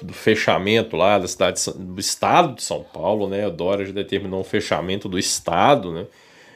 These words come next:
E outros locais também falando em fechamento e tal. Eu queria falar justamente sobre isso, lockdown. Criou-se aí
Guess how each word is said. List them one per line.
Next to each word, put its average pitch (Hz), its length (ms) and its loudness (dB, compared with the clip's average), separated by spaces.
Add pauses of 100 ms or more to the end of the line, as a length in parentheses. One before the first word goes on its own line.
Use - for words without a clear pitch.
(160)
E 92 140 -4
outros 120 320 0
locais 107 540 0
também 101 400 0
falando 98 400 -2
em 98 40 0
fechamento 104 1000 0
e - 20 -10
tal. - 220 -2
Eu 254 60 -2
queria 311 220 4
falar 190 320 8
justamente 180 540 2
sobre 196 340 4
isso, 147 300 2
lockdown. 127 880 2 (1900)
Criou-se 294 640 10
aí 156 460 4